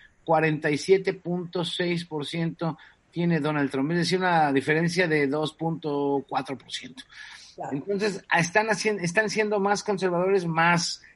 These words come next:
Speaker 1: equilibrados en C N N, esperando los resultados. Pero, a ver, vámonos con Nevada. Nevada es el otro
Speaker 2: Nevada
Speaker 1: estado
Speaker 2: me tiene,
Speaker 1: que
Speaker 2: Henry,
Speaker 1: podría
Speaker 2: con los
Speaker 1: definir el
Speaker 2: nervios de
Speaker 1: asunto.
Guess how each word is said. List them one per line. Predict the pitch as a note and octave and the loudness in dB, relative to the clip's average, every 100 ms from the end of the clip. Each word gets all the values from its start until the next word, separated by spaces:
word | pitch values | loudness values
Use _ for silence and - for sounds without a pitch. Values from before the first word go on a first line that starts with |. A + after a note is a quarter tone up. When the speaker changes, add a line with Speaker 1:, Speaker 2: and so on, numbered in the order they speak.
| - | -10
Speaker 1:
equilibrados | C#3 E3+ E3 E3+ F3 F3+ | -2 2 4 4 2 0
en | E3 C#3+ | -4 -4
C | E3+ | -2
N | F3 F3 F3 | 0 2 2
N, | F3+ F#3+ C#3+ | 2 0 -2
esperando | C3+ - C#3 D3+ E3 | -6 -2 0 2 2
los | E3 | 0
resultados. | D#3 D3+ E3+ E3+ F3 F#3+ - - - _ _ - | 0 -2 -2 0 0 -2 -6 -20 -20 _ _ 4
Pero, | G#3 A3 - | 6 8 6
a | F#3+ | 4
ver, | G#3+ | 4
vámonos | G3+ A#3 B3+ C4 A#3+ | 4 4 4 4 2
con | - A3+ | 0 2
Nevada. | A#3 C#4 C#4+ D3+ C3+ | 6 6 6 2 -2
Nevada | D#3 E3 G3 A3+ | 0 4 4 4
es | A3 | 2
el | G3+ F#3+ | 4 6
otro | B3+ C#4+ | 6 8
Speaker 2:
Nevada | D#4 | 8
Speaker 1:
estado | D#4 D#4+ | 8 4
Speaker 2:
me | C#4+ B3+ | 4 0
tiene, | C4+ C4+ C4 C4+ C4 C4 | 4 6 6 6 6 6
Speaker 1:
que | - B3 | 6 4
Speaker 2:
Henry, | B3 B3 | 4 2
Speaker 1:
podría | B3+ C4 A3+ G#3 G#3 | 2 2 2 4 6
Speaker 2:
con | G#3 | 6
los | G#3 - | 4 2
Speaker 1:
definir | E3 F3 | 0 2
el | F#3 | 4
Speaker 2:
nervios | |
de | F#3+ F#3 A#3+ | 4 2 -6
Speaker 1:
asunto. | - E3+ | -8 -4